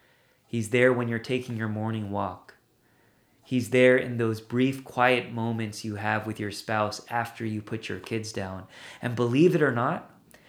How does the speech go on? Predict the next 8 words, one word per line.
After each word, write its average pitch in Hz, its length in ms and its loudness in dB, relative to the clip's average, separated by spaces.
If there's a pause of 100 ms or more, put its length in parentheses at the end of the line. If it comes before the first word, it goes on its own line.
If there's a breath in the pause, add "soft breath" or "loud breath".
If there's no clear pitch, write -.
(180 loud breath)
it's 123 220 -8
often 165 500 -2
in 139 160 -8
these 123 300 -4
extremely 185 800 -2
humble, 165 760 2
ordinary 139 580 2
moments 127 640 -6